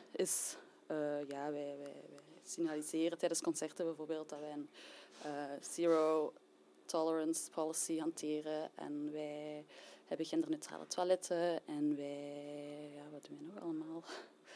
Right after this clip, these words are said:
Ja, het zijn zo allemaal verschillende kleine dingetjes. Ja, v-, voor mij is representatie heel, heel belangrijk. Ik denk dat als je een, ehm,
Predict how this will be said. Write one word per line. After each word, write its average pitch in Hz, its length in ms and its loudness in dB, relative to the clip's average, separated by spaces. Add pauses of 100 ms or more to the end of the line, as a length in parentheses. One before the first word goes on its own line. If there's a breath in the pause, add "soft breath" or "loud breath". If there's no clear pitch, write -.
(420 loud breath)
Ja, 190 100 10
het 202 120 12
zijn 208 120 6
zo 208 100 12
allemaal 226 360 12
verschillende 254 400 6
kleine 220 360 8
dingetjes. - 420 0
Ja, 202 260 10
v-, - 320 -16
voor 196 120 0
mij 247 160 12
is 254 100 4
representatie 208 680 4
heel, 196 180 6
heel 202 200 2
belangrijk. 208 460 2
Ik - 760 -18
denk 190 200 2
dat 185 140 6
als - 180 0
je 175 220 2
een, 165 300 0
ehm, 156 560 -8